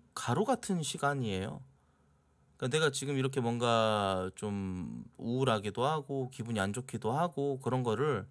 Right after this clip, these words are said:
잘 견뎌야 된다고 생각을 해요. 음. 이 시간을 견디면 제가 나중에 또 기분 좋게 방송한 날도 있을 거예요.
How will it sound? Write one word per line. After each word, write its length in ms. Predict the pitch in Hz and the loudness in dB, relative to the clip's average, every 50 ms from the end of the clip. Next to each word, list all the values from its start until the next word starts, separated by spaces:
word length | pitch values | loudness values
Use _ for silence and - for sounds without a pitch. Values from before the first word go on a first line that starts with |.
| - _ - - - - - - - - - - - - _ - - | -16 _ -20 -20 -20 -20 -20 -20 -20 -20 -20 -20 -20 -20 _ -12 -6
잘 260 | - - 196 254 254 | 0 2 2 2 2
견뎌야 480 | - - - 123 131 135 247 277 269 240 | 0 -2 0 0 2 4 4 4 4 4
된다고 380 | 208 185 165 151 143 131 127 | 4 2 2 2 2 2 2
생각을 420 | 120 - 151 - 196 170 135 117 131 | 0 0 0 0 0 0 0 0 0
해요. 280 | 151 143 101 87 87 - _ _ _ _ _ _ _ _ _ _ _ _ _ _ _ _ - 107 | 2 0 0 -2 -4 -6 _ _ _ _ _ _ _ _ _ _ _ _ _ _ _ _ -6 -4
음. 400 | 107 107 104 95 87 82 85 87 - _ _ _ _ _ _ _ _ _ _ _ _ _ _ _ - | -2 0 0 -2 -2 -4 -8 -10 -14 _ _ _ _ _ _ _ _ _ _ _ _ _ _ _ -8
이 140 | - 147 175 165 | -4 -2 -2 0
시간을 380 | - 208 208 208 196 190 180 - | 0 2 2 4 4 4 2 0
견디면 760 | - 113 110 117 123 135 139 123 135 180 185 135 90 82 87 - _ _ _ _ _ _ _ _ _ _ _ _ - | 0 0 0 0 2 2 2 4 6 6 4 4 2 -2 -6 -12 _ _ _ _ _ _ _ _ _ _ _ _ -10
제가 420 | - - 107 107 135 185 247 269 - _ _ _ _ _ _ _ _ _ _ _ _ _ _ | -4 -2 2 4 4 4 4 0 -4 _ _ _ _ _ _ _ _ _ _ _ _ _ _
나중에 340 | 180 202 226 214 240 233 226 | 0 0 0 2 2 0 0
또 120 | 220 220 202 | 0 -2 -4
기분 260 | - - 175 220 214 | -4 -2 0 0 0
좋게 160 | 208 208 - | 0 0 -2
방송한 400 | - - 135 151 160 165 180 175 | 0 0 0 0 2 2 2 2
날도 240 | 160 143 117 110 - | 4 4 2 2 2
있을 240 | 127 98 - - 185 | -2 -2 -2 -2 -4
거예요. 440 | - - 117 95 90 90 87 95 | 0 2 2 2 2 2 -2 -6